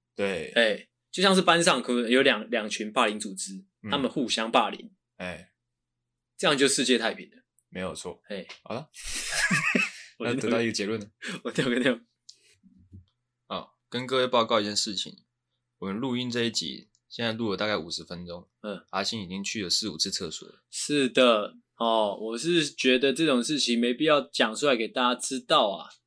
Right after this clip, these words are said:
Speaker 1: 我觉得大家，嗯。
Speaker 2: 怎样，心里要有个底，是不是？
Speaker 1: 嗯，心里要有个底啊。
Speaker 2: OK。
Speaker 1: 嗯。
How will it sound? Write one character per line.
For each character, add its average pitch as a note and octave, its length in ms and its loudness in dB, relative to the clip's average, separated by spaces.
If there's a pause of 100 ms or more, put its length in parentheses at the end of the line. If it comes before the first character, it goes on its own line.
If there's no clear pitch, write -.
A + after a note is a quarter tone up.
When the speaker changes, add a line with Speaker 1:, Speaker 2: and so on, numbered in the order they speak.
(340)
Speaker 1:
我 F#2+ 60 -20
觉 F#2 120 -8
得 G2 80 -2
大 G2 180 2
家， F#2 640 -4 (1040)
嗯。 F2 240 -16 (280)
Speaker 2:
怎 A#2+ 120 -6
样， A#2 140 0
心 C#3+ 180 -2
里 C3 60 4
要 B2+ 120 6
有 A2+ 60 2
个 A2+ 80 0
底， G2 280 -8
是 G2+ 80 -12
不 G2+ 80 -10
是？ G2 160 -8
Speaker 1:
嗯， F2+ 280 -12 (540)
心 - 180 -10
里 G#2+ 60 -4
要 G2 60 0
有 F#2 80 -4
个 F2 80 -4
底 - 160 -12
啊。 - 100 -20 (460)
Speaker 2:
OK。 D3 720 2
Speaker 1:
嗯。 F2 160 -14